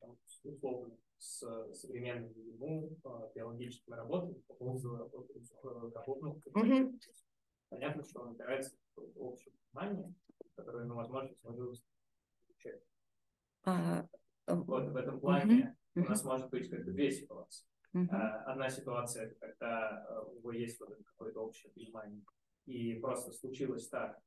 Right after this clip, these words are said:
Speaker 1: что оно с, э, современной биологией совпадает. Мы в таком случае говорим, что, ну вот, как бы, ну, там, представим альтернативную историю, потому что нет никакой критики.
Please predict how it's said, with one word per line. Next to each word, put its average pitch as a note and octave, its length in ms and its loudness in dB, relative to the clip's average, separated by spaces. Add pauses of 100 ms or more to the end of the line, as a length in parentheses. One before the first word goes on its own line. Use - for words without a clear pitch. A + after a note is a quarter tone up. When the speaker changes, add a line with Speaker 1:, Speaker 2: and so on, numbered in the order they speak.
Speaker 1:
что A2 640 -2
оно A#2 220 -4
с, - 320 -8
э, G#2+ 880 -4
современной A2+ 640 -6
биологией A2 440 -4
совпадает. A2 560 -6
Мы - 80 -18
в - 40 -20
таком - 380 -8 (260)
случае B2 340 -6
говорим, A#2 340 -2
что, G#2+ 280 -6
ну C3 140 -4
вот, - 360 0 (300)
как A#2 240 -2
бы, A2 320 -2
ну, D#3 180 0
там, - 180 -6 (200)
представим C#3 480 2
альтернативную C3+ 600 0
историю, G#2 340 -6
потому - 180 -16
что B2 120 -12
нет A#2 220 -8
никакой G#2+ 380 -14
критики. G#3 400 -4